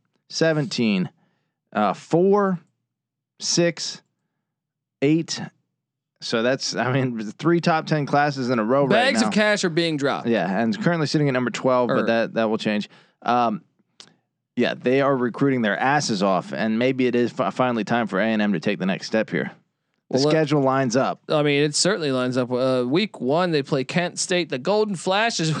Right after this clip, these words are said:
Speaker 2: <laughs> actually had the number one offense in the country based off four games
Speaker 1: <laughs>
Speaker 2: last season.
Speaker 1: They'll
Speaker 2: Uh,
Speaker 1: be tested by this defense. I mean, the defense will be tested
Speaker 2: this
Speaker 1: by this
Speaker 2: t-,
Speaker 1: offense.
Speaker 2: Kent State's run defense is horrible.
Speaker 1: <laughs>
Speaker 2: So I don't expect them to throw a pass with, uh, Haynes King,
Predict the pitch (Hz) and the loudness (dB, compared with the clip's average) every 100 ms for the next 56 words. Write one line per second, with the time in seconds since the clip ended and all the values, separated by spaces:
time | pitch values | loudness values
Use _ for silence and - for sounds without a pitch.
0 | 605 254 - - - 208 180 220 208 196 | 0 -2 0 -2 0 0 0 0 -2 -2
1 | 220 202 190 196 202 190 190 175 156 226 | 0 0 2 0 0 -2 -2 -2 0 -2
2 | 240 175 170 165 - 151 - 202 170 185 | 0 -2 0 0 0 -2 -2 -2 0 -2
3 | 175 143 - 165 - - - 190 180 - | -2 -4 -6 -8 -8 -6 0 0 2 0
4 | 233 233 180 147 135 - - _ _ - | 2 2 2 0 -4 -10 -20 _ _ -2
5 | - 131 156 147 185 196 185 160 156 139 | 0 2 2 2 2 2 2 2 2 2
6 | 160 196 156 135 135 127 165 185 170 147 | 2 2 0 0 0 2 2 2 0 0
7 | 143 165 208 175 117 117 139 151 113 107 | 2 2 2 2 2 2 2 0 0 0
8 | 233 226 190 185 180 170 151 135 127 - | 2 0 0 0 0 0 -2 -4 -4 -6
9 | 151 131 135 156 123 92 87 - - - | -4 -4 0 0 0 -2 -6 -8 -12 -20
10 | _ _ _ - 160 143 143 202 214 175 | _ _ _ -4 0 2 2 2 0 0
11 | - - 180 151 180 165 139 - 170 139 | -2 0 0 0 0 0 0 0 0 0
12 | 165 151 147 147 139 - 135 123 113 127 | -2 -2 -2 -4 -6 -4 -2 -2 -2 -2
13 | 151 139 - 160 147 131 | -2 -2 -4 -4 -4 -6